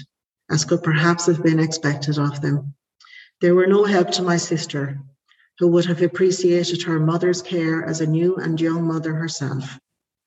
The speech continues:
I remember little of my eldest brother because he was so much older than me,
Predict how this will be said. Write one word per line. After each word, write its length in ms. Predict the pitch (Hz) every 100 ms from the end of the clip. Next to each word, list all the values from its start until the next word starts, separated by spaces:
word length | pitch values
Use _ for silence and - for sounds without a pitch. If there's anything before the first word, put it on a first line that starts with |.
| _ _ _ - _ -
I 100 | 175
remember 480 | 165 165 175 214 202
little 400 | 185 185 185 175
of 160 | 160
my 180 | 170 165
eldest 400 | 165 160 165 156
brother 380 | - 160 156 151
because 420 | 151 156 - 156
he 140 | 156 185
was 240 | 160 156
so 140 | 202 196
much 240 | 170 170
older 260 | 165 160 160
than 240 | 151 151
me, 300 | 147 143